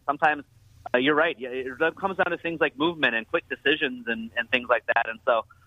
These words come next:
um, I can't specifically remember a ton of difference last night, but, um, you know, there are a lot of people smarter, a lot of people who are smarter than me have,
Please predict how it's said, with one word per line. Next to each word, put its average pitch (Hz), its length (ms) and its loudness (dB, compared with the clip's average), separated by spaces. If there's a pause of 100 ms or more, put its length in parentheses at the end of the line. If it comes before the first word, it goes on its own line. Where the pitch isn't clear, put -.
(160)
um, 127 340 2
I 175 80 2
can't 220 180 -4
specifically 208 560 0
remember 170 420 0
a 143 160 2
ton 165 220 -2
of 139 100 -2
difference 151 360 -2
last 131 180 2
night, 135 320 0
but, 117 160 0 (420)
um, 107 360 2
you 135 100 0
know, 127 60 2
there 127 100 2
are - 20 0
a - 20 2
lot 170 120 4
of - 20 -18
people 165 260 -4
smarter, 233 260 4
a - 140 -8
lot 240 140 2
of - 60 -12
people 220 240 -2
who 202 60 4
are 175 120 2
smarter 190 240 2
than 143 100 -6
me 156 220 0
have, 139 140 0